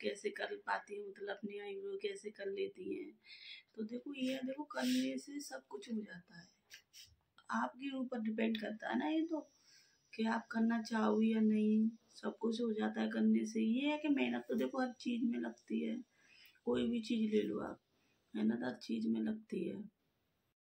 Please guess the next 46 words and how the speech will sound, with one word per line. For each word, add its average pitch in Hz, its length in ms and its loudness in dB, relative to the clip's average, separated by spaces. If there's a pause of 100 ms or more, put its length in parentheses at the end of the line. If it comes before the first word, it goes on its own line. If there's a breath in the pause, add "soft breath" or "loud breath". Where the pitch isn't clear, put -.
(300)
पता 220 200 2
है 233 100 4
मुझसे 233 280 0
मेरे 220 260 4
गाँव 202 260 0
में 196 160 -2
बोलती 196 400 -2
थी 185 260 -2
कि, 190 80 -2
"भैया 202 260 -2
मुझे 196 300 0
भी 190 120 -4
सिखा 185 400 -4
दे 185 220 0
थ्रेडिंग 185 440 -2
वगैरह।" 180 560 0 (520 loud breath)
और 175 200 -2
जैसे 190 360 4
कपड़े 196 400 2
जानती 190 400 -2
हूँ 196 100 0
तो 190 100 2
कपड़ों 190 360 -2
की 196 100 4
बोलती 185 420 0
थी। 190 580 0
कई 208 180 6
लड़की 214 300 0
तो 214 100 0
मैंने 214 200 2
सिखा 196 380 2
दी 190 120 2
अपने 185 240 0
साथ 180 240 -2 (120)
की, 202 360 -8 (520 loud breath)
लेकिन 202 300 2
ये 226 180 0
कहीं 240 220 0
नहीं 262 180 2
सीख 247 280 -2 (100)
पाई 233 240 0
क्योंकि 233 300 0
वो 240 200 2
दिमाग 240 340 2
नहीं 240 160 2
लगा 226 200 0